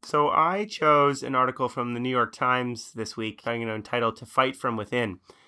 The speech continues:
And it is about the fact that the, a federal drug agency in the United States just approved the first gene-altering leukemia treatment that costs four hundred and seventy-five thousand dollars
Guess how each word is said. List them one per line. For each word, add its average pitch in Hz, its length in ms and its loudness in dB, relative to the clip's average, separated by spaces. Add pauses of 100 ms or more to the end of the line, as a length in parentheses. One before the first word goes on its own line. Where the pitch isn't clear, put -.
(160)
And 131 220 -2
it 135 240 -4
is 135 540 0
about 123 640 0 (500)
the 120 120 -4
fact 131 340 0
that 131 120 -12
the, 139 120 -6
a 127 280 -2
federal 151 280 0
drug 135 300 2
agency 120 600 -2
in 113 60 0
the 117 60 0
United 120 300 0
States 117 340 -4
just 156 240 -6
approved 135 560 -2
the 123 160 -4
first - 640 0
gene-altering 143 800 0
leukemia 123 500 -2
treatment 113 460 -6 (420)
that 117 160 0
costs - 520 2
four 156 240 -2
hundred 151 240 -2
and 120 100 -4
seventy-five 127 680 2
thousand 123 580 0
dollars 113 680 4